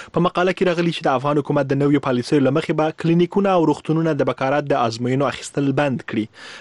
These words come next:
د ګارډین په خبره دا کار به د نجونو د بندیانېدو او محرومیت مخه ونیسي. په مقاله کې راغلي چې مدني فعالان، مذهبي مشران او مرستندویه سازمانونو دا درک کړي چې د نوې روغتیايي پالیسۍ په اساس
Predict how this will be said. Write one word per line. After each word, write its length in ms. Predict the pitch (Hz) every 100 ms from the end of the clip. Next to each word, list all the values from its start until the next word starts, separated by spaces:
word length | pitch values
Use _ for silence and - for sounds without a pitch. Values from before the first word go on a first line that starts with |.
| -
د 100 | 156 156
ګارډین 340 | 151 151 139
په 80 | -
خبره 220 | 135 139 139
دا 80 | 131 -
کار 160 | 135
به 80 | 131 127
د 60 | 127
نجونو 260 | 147 156 139
د 80 | 123
بندیانېدو 540 | 120 120 117 120 147 160 151
او 20 | 139
محرومیت 480 | 120 127 139 170 - 202
مخه 180 | - 123
ونیسي. 380 | 113 107 - 110 - - - - -
په 100 | 165 175
مقاله 260 | 185 185
کې 160 | 196 175
راغلي 240 | 170 175
چې 180 | 165 165
مدني 240 | 147 147 160
فعالان، 500 | 139 117 123 143 147 131
مذهبي 320 | 120 127 143
مشران 420 | 131 - 139 143 135
او 20 | 139
مرستندویه 500 | 151 - 180 214 196
سازمانونو 560 | 160 147 151 151 175 160 - - - 165
دا 80 | 190 180
درک 160 | 170 -
کړي 240 | - 180 123
چې 240 | 127 120
د 100 | 127 147
نوې 240 | 185 190 175
روغتیايي 280 | - 151 160
پالیسۍ 400 | 147 135 143 156
په 160 | 135 131
اساس 320 | 160 160 -